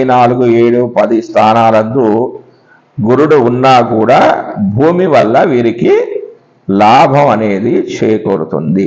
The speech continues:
అంటే భూమి నుంచి ధనలాభం ఉంది. లగ్నాధిపతి ఐదు, తొమ్మిది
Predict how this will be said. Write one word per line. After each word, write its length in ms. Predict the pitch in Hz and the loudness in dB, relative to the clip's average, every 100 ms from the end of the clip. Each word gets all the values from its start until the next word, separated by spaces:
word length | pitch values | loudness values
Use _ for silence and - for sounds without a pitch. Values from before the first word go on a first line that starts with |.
| - | -4
అంటే 220 | 104 160 175 - - _ _ _ _ 98 | -6 -4 -4 -6 -18 _ _ _ _ -4
భూమి 240 | 113 139 120 | 0 0 -2
నుంచి 160 | 117 127 | -4 -4
ధనలాభం 500 | 110 127 127 117 95 98 - 107 | -2 0 2 2 0 -6 -10 -8
ఉంది. 200 | 101 - - - _ _ _ _ _ _ _ _ _ _ _ _ _ _ _ | -6 -8 -12 -20 _ _ _ _ _ _ _ _ _ _ _ _ _ _ _
లగ్నాధిపతి 1080 | 117 110 113 139 165 170 180 160 120 - 151 117 113 135 - - - - _ _ _ _ _ _ _ - | -2 0 0 0 2 2 2 2 0 0 -2 0 0 0 -2 -10 -14 -20 _ _ _ _ _ _ _ -2
ఐదు, 320 | 107 147 180 185 185 | 0 2 2 0 0
తొమ్మిది 440 | 156 143 139 151 | -2 0 0 2